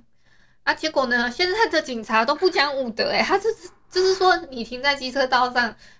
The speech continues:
没有规劝一下说，哎，下次，这一次先饶你一命，然后他就，他就直接开下去了。然后我最重要的一点是什么，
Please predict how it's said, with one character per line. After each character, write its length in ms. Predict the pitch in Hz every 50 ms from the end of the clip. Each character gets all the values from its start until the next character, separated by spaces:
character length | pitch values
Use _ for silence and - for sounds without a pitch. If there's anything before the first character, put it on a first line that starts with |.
| _ _
没 80 | 254
有 140 | 269 285 262
规 240 | 269 - 254 254 262
劝 320 | 254 - 294 262 - -
一 60 | 208 202
下 220 | - 254 233 240
说， 240 | 233 - 233 240 247
哎， 200 | 233 240 254 254 - -
下 220 | - - 302 277 269
次， 140 | - 277 269 -
这 100 | 285 285
一 80 | 294 285
次 340 | - - 302 294 277 262
先 240 | 254 - 277 269 277
饶 180 | 240 233 240 240
你 200 | 233 214 208 208
一 40 | 214
命， 260 | 240 254 254 233 208
然 100 | 214 208
后 300 | - 254 240 247 240 - _ _ - - - -
他 80 | 262
就， 380 | 247 285 277 262 262 262 262 - - _ _
他 120 | - 277 285
就 100 | 285 277
直 120 | - 240
接 120 | 247 233
开 260 | 247 - - 226 220 226
下 160 | 240 233 214
去 240 | - - - 240 190
了。 180 | - - - - _ - - - - -
然 120 | - 247
后 160 | - 370 349 277
我 160 | 233 220 - - - - - -
最 140 | 415 415
重 140 | - 381 359
要 220 | 359 349 320 294 277
的 120 | 254 -
一 100 | - 302
点 260 | 302 - - - - 214
是 120 | - 262
什 120 | 247 208
么， 80 | - -